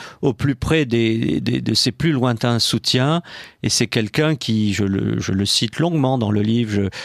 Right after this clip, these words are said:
je raconte sa vie, euh, et, et qui, par sa trajectoire, et représente pour moi la quête-,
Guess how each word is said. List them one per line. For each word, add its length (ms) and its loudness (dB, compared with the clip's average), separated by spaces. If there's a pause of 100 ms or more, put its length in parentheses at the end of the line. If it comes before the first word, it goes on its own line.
(120)
je 140 -4
raconte 380 0
sa 200 2
vie, 460 0
euh, 160 0 (340)
et, 440 0
et 60 0
qui, 460 0
par 160 0
sa 160 0
trajectoire, 1000 0 (340)
et 300 0
représente 520 0
pour 140 2
moi 180 2
la 140 2
quête-, 320 -2